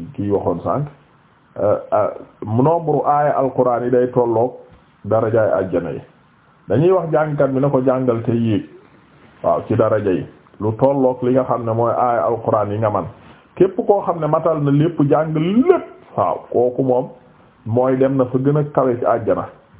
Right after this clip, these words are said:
Waaye ku ci jàng benn wàll, yow am ma nga yem. Tari nga, ah, c'est bien, Fatiha, après nga jël Naas, ba am ma, waaw, yow foofu nga yem, fa mu yem, fa nga yem. Waaw. Kon nag loolu lu am, am solo la. Wallahu ta'ala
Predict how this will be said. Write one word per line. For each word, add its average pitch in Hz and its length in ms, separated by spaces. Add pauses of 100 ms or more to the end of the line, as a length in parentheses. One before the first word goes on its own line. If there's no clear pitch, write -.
(440)
Waaye 131 280
ku 190 120
ci 190 180
jàng 170 220 (100)
benn 147 240
wàll, 135 380 (200)
yow 131 200
am 151 200
ma 143 100
nga 131 160
yem. 98 120 (480)
Tari 123 220
nga, 123 200
ah, 123 160 (320)
c'est - 140
bien, 226 260
Fatiha, 135 500
après 127 260
nga 135 140
jël 139 220
Naas, 135 240 (520)
ba 131 200
am 160 120
ma, 143 180 (120)
waaw, 110 240
yow 120 220
foofu 127 260
nga 131 140
yem, 110 260
fa 113 120
mu 120 140
yem, 107 180
fa 110 140
nga 110 140
yem. 90 160 (800)
Waaw. 58 180 (720)
Kon 101 200
nag 110 180
loolu 107 320
lu 98 60
am, 107 200 (340)
am 101 180
solo 85 320
la. - 80 (640)
Wallahu 107 640
ta'ala 104 680